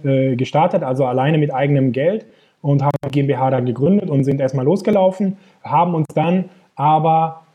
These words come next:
nach ungefähr sechs Monaten Hilfe von Business Angels geholt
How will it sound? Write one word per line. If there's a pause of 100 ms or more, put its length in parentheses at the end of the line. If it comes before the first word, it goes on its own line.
(180)
nach
ungefähr
sechs
Monaten
Hilfe
von
Business
Angels
geholt